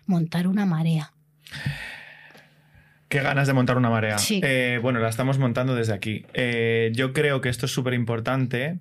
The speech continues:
Speaker 2: porque hay que hablar, hay que pronunciarse en cualquier, como decías antes, en un foro más grande, en un foro más pequeño, con tus amigos, con tu familia,
Speaker 1: Sí.
Speaker 2: con tu gente de alrededor, mostrarte,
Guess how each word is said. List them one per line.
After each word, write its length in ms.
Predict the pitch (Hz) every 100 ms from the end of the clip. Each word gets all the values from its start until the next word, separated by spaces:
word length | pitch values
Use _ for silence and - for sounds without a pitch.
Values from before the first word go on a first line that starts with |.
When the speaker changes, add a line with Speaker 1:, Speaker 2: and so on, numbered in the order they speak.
| -
Speaker 2:
porque 560 | - 120 110 101 92 - - - - - - _ _ _ _ _ _
hay 200 | - 135
que 120 | 131
hablar, 500 | 110 107 107 143 196 - _ _ _ _ _ _ _ _ _ _
hay 200 | 131 131
que 360 | 131 120 107
pronunciarse 1120 | - - 113 107 101 - 117 113 117 - 151 196 - _ _ _
en 220 | 131 127
cualquier, 800 | 127 120 113 113 127 123 117 117
como 200 | - 120
decías 320 | 113 117 117
antes, 300 | 120 110 107 117
en 80 |
un 100 | 117
foro 220 | 113 113 101
más 180 | 98
grande, 540 | 104 120 127 131 127 131
en 120 | 117 113
un 80 |
foro 180 | 104 104
más 180 | 95 95
pequeño, 680 | 104 - 123 127 123 123 120
con 160 | 113
tus 180 | 104 107
amigos, 680 | 117 113 110 104 104 104 -
con 180 | 113 110
tu 80 |
familia, 640 | 113 120 110 104 101 101 101
Speaker 1:
Sí. 60 | 110
Speaker 2:
con 140 | 113
tu 100 | 110
gente 220 | 117 113
de 60 | 117
alrededor, 680 | 117 110 107 101 101 98 - - - - -
mostrarte, 960 | - 113 110 - 127 127 127 139 165